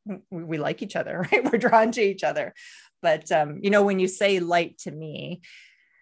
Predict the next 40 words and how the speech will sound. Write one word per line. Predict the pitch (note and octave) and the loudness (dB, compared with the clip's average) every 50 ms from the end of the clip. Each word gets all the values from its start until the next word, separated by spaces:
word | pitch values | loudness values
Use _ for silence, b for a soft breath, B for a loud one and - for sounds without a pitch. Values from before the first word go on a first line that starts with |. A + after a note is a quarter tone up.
| B B _ _ - | B B _ _ -6
uh, | F3+ D#3+ D#3 D3+ - - - - - | -4 -2 -2 -2 -4 -6 -8 -10 -12
it's | - - - - | -12 -12 -12 -12
different. | - D3 F#3 F3 F3 - D3 - - | -4 -2 -2 -2 -2 -2 -6 -4 -2
I | D#3+ D3+ | -2 -2
like | D#3+ F3 F3 F3 F3 - - | 2 4 4 4 2 0 -4
that | E3 D#3 - - - | -8 -8 -8 -10 -10
you, | D3+ D3+ C#3 B2+ - - | -8 -8 -8 -8 -10 -10
you | - D3+ D#3 D3 | -10 -8 -8 -8
said, | - - D#3 C#3 C3+ C#3 C#3+ | -6 -4 -2 -2 -2 -4 -8
you | D3+ D3 | -12 -12
know, | D3 C#3 | -12 -12
the | C#3 - E3 | -10 -10 -10
spotlight | - - - - - C#3+ C#3 - - - - F#2+ F#2 G2 - - | -10 -10 -10 -6 -4 -2 -2 -2 -4 -6 -8 -8 -8 -8 -10 -12
for | - - F3+ | -10 -10 -10
people. | F3 - - G#3+ G#3 - C4+ A#3+ A#3+ | -10 -10 -12 -14 -10 -8 -6 -6 -2
That | A#3 B3 B3+ B3 - - | 0 2 2 2 0 -4
feels | - - F3+ D3+ C#3+ D3 - | -6 -4 -2 -2 -2 -4 -6
like | D3+ C#3+ - | -10 -10 -10
it | - - - | -14 -14 -12
resonates | C3+ C#3 C#3 - C#3+ A#2+ - - - - - | -12 -12 -12 -14 -16 -16 -16 -18 -18 -18 -18
with | D#3 - - | -18 -18 -18
me. | - - - D#3+ | -20 -20 -18 -14
Sometimes | - - E3 D#3 - - C#3+ C#3 D3 D3+ B B B B B B - | -12 -10 -10 -10 -10 -12 -12 -12 -14 -16 B B B B B B 2
I'm | F#3 F#3+ F#3 | 2 4 4
not | F3+ F3+ E3+ D#3 C3+ - - - - | 4 4 4 4 2 0 -4 -8 -12
the | E3 D3+ E3 | -12 -10 -8
energetic | D3+ D3 C#3+ C#3 - C#3+ B2+ C3+ C#3+ - _ | -8 -8 -8 -6 -6 -6 -6 -6 -8 -8 _
ball | E3 D3 C3 B2+ | -4 -2 -2 -4
of | D3 - | -6 -6
fire | - D#3+ C#3 C#3 C#3+ C#3+ | -6 -4 -4 -4 -4 -6
that | C#3 C3+ D#3 - - - | -8 -10 -12 -12 -14 -12
you | D3+ C#3+ C#3 | -12 -10 -6
are, | C#3+ E3+ F#3+ A#3 C#4 | -4 -4 -4 -2 -2
right? | B3+ G#3 F#3 G3 G3+ | -2 -2 0 0 0
I, | - C#3+ D#3 D#3 D3 - | 0 0 2 2 0 0
I | E3+ D#3+ | -4 -6
don't, | D#3 D#3 C#3+ C#3+ D3+ D3+ - _ - - - | -6 -6 -8 -10 -10 -12 -16 _ -20 -18 -14
I, | - - - _ _ - | -14 -14 -14 _ _ -20
you | C#3+ - _ - D3+ | -20 -20 _ -18 -18
know, | - | -18